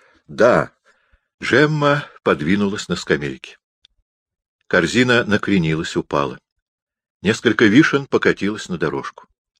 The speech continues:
Прошла минута, другая. «Зачем она вам это сказала?» —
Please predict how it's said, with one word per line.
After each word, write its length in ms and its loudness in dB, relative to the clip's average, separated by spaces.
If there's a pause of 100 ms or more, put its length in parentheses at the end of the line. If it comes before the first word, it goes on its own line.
(480)
Прошла 340 0
минута, 560 -4 (800)
другая. 480 -6 (2750)
«Зачем 600 2
она 180 4
вам 240 2
это 160 -4
сказала?» — 640 -4